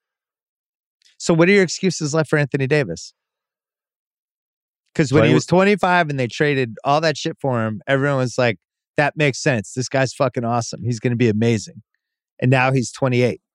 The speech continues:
Speaker 1: And he gets hurt every year.
Speaker 2: Uh, just gonna get
Speaker 1: Bad
Speaker 2: rid of
Speaker 1: luck.
Speaker 2: you.
Speaker 1: So bad, the bad luck excuse is a good one. Bad,
Speaker 2: Vegan.
Speaker 1: bad luck with injuries.
Speaker 2: I'm going vegan.
Speaker 1: Okay.
Speaker 2: Have you watched Bad Vegan, by the way, on Netflix?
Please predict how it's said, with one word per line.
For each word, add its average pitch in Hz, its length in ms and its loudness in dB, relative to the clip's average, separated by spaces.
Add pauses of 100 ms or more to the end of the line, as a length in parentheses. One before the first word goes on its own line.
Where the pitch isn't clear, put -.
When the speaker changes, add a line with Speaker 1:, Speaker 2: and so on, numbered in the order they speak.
(840)
Speaker 1:
And 107 360 0
he 131 120 -2
gets 117 200 -2
hurt 135 200 0
every 113 200 -2
year. 110 240 -4 (2250)
Speaker 2:
Uh, 90 600 4 (300)
just 98 140 -8
gonna 113 140 2
get 104 80 0
Speaker 1:
Bad 156 80 4
Speaker 2:
rid 151 140 2
of 143 140 2
Speaker 1:
luck. - 0 - (120)
Speaker 2:
you. 160 60 -18
Speaker 1:
So 180 200 2
bad, 170 320 0
the 175 80 2
bad 254 240 2
luck 269 160 0
excuse 156 380 -4
is - 60 -12
a 117 60 -8
good 101 160 -6
one. 107 100 2
Bad, 208 160 4
Speaker 2:
Vegan. 240 140 2
Speaker 1:
bad 247 200 2
luck 247 120 0
with 214 140 -4
injuries. 151 460 -6 (120)
Speaker 2:
I'm 113 100 0
going 139 240 4
vegan. 117 380 0 (560)
Speaker 1:
Okay. 127 120 -8 (440)
Speaker 2:
Have 131 140 2
you 139 80 4
watched 151 260 2
Bad 156 260 2
Vegan, 151 280 -2
by 156 140 2
the 156 100 -2
way, 160 180 -2
on 120 160 -4
Netflix? - 500 -6